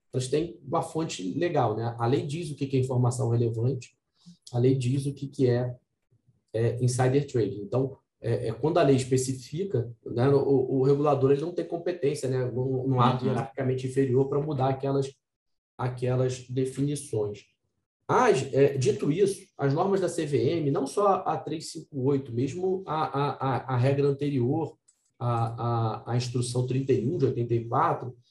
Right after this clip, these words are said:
Speaker 1: elas já, é, é, tratavam da matéria, né, da, da regula-, da repressão ao insider trading de uma forma um pouco diferente, pelo menos textualmente diferente, daquela que consta da lei.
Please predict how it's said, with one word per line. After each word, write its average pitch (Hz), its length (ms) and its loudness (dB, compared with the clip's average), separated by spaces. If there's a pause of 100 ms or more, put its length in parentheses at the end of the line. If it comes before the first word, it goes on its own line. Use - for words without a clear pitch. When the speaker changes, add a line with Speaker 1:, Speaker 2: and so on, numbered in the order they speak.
(480)
Speaker 1:
elas 160 300 4
já, 175 460 2
é, - 280 -2
é, 143 440 0
tratavam 185 760 0
da 156 120 -4
matéria, 127 720 0
né, 123 220 0
da, 117 220 0
da 120 80 -2
regula-, 127 340 2
da 127 80 0
repressão 139 560 4
ao 156 100 -2
insider 127 380 -2
trading 156 260 -2
de 151 80 -12
uma 160 160 -8
forma 160 200 -6
um 147 40 -8
pouco 170 280 -6
diferente, 143 600 -2
pelo 123 160 -2
menos 143 240 -2
textualmente 131 640 -2
diferente, - 640 -4 (280)
daquela 147 360 -2
que - 100 -8
consta 143 400 0
da 143 140 0
lei. 117 320 -2